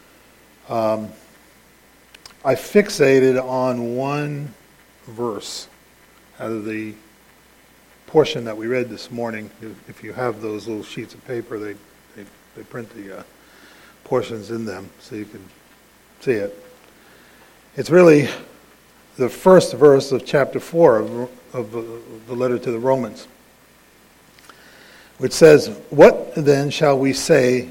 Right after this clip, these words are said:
that Abraham, our forefather, according to the flesh, has found?" So I wanted to, uh, explore that idea. What did he find?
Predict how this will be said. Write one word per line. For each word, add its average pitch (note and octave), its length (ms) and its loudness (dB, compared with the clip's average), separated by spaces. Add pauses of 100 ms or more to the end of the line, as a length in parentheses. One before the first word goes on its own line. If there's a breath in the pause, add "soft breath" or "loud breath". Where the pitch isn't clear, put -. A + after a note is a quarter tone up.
that A#2+ 200 -4
Abraham, A2+ 840 -6
our A2 120 -12
forefather, G2+ 680 -10
according G2+ 360 -14
to - 80 -20
the G2+ 100 -16
flesh, - 480 -18 (100)
has G2+ 140 -20
found?" F2+ 420 -20 (2500 soft breath)
So - 160 2
I F#3 80 10
wanted A3 340 8
to, D#3 360 2
uh, C#3+ 100 2
explore D3+ 440 2
that B2+ 200 0
idea. A#2 400 -4
What D3 300 -2
did F3 140 -4
he C#3 140 -10
find? D#3+ 480 -12